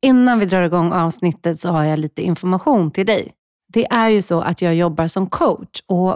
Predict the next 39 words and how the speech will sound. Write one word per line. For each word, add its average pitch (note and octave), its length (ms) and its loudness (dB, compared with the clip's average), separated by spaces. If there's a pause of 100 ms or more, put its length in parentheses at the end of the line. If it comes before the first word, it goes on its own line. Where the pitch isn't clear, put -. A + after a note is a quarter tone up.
varje D4 260 2
månad B3+ 540 2
så D#3 680 -2
signar C4+ 400 2
jag F#3 180 2
upp - 240 -4
med E3+ 100 2
nya B3+ 400 6
personer E3+ 580 0
som E3+ 260 -2
jobbar D#3 420 -2
med D#3 140 0
mig D#3+ 240 -4
under E3 240 -2
en G#3 100 0
längre A3 260 2
tid. - 440 -4 (160)
Ungefär D4+ 420 2 (200)
tre, F3+ 300 -2 (200)
fyra D#3+ 180 0
månader. E3+ 500 -2 (500)
Du G3 140 -2
kanske G3+ 320 0
vill F#3 120 0
gå E3 160 2
i E3 40 2
livscoaching B3 720 0
hos B3+ 160 0
mig A#3+ 440 2
eller F#3 260 2
så E3+ 120 -4
vill E3 140 0
du D#3+ 80 -2
gå D#3+ 180 0
mitt D#3+ 220 -4
karriärprogram F#3 1040 0
Women F3 360 2
in E3 120 0
Business. C4 600 0